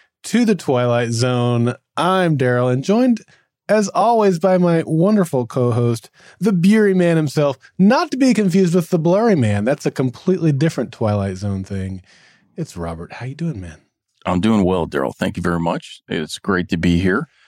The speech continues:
Speaker 2: Great to be talking about the Twilight Zone so close to Halloween.
Speaker 1: Did I get the pronunciation of your name right this time?
Speaker 2: You did. Yeah, yeah, yeah.
Speaker 1: Yeah, 'cause I
Speaker 2: You
Speaker 1: went off on
Speaker 2: did,
Speaker 1: those
Speaker 2: and
Speaker 1: Barry jokes forever, and then you, you,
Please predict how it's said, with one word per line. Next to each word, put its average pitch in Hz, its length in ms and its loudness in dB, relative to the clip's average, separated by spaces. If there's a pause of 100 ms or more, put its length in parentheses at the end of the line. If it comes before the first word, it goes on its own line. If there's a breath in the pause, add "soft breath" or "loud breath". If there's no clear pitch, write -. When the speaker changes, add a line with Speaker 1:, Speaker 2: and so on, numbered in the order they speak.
(140)
Speaker 2:
Great - 160 -4
to - 80 -8
be 95 80 -4
talking 82 460 -4
about 80 200 -2
the - 60 -20
Twilight 90 380 -4
Zone 98 320 -2 (240 soft breath)
so - 320 -6
close 117 320 -4
to - 140 -8
Halloween. 76 1160 -6 (220)
Speaker 1:
Did 147 140 -4
I - 20 0
get 190 220 -4
the 214 60 -2
pronunciation 196 720 2
of 156 100 0
your 156 100 2
name 147 260 2
right 143 240 0
this 147 200 -4
time? 147 340 -2
Speaker 2:
You - 80 -4
did. 175 420 0 (200)
Yeah, 175 400 2
yeah, - 20 4
yeah. 190 220 4 (100)
Speaker 1:
Yeah, 135 80 -4
'cause - 80 -4
I 147 60 2
Speaker 2:
You 147 80 2
Speaker 1:
went 175 120 2
off 151 60 -2
on 160 60 0
Speaker 2:
did, 175 80 2
Speaker 1:
those 151 140 0
Speaker 2:
and 107 120 0
Speaker 1:
Barry 139 320 0
jokes 131 380 0
forever, 127 480 0
and 120 80 0
then 117 160 2
you, 113 80 4
you, 110 380 0